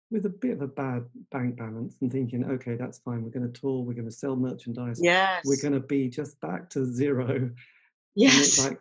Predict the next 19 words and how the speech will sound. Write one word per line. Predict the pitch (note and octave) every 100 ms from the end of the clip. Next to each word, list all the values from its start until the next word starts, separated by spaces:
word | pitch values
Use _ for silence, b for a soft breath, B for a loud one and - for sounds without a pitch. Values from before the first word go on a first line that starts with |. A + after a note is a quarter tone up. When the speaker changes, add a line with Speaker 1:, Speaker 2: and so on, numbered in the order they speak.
| -
Speaker 1:
"Oh, | A3 B3+ D3 C#3
actually, | D#3 - D3
we're | D3+
not | F3+ C#3+
even | C#3 C#3+
on | C#3+
zero. | C#3 F3+ C3 A#2+
We've | C3 -
gone | C3 C3+ C#3+ - _ -
beyond | C3 D3+ D3+ A#2+ G#2 -
the, | C3 B2+ - C3+
the |
red | A#2+ D#3 B2+ -
that | -
we | C3 A#2+
were | B2
already | C3+ B2+ B2+ A#2+ D3
in." | B2 A#2+
So | E3 D#3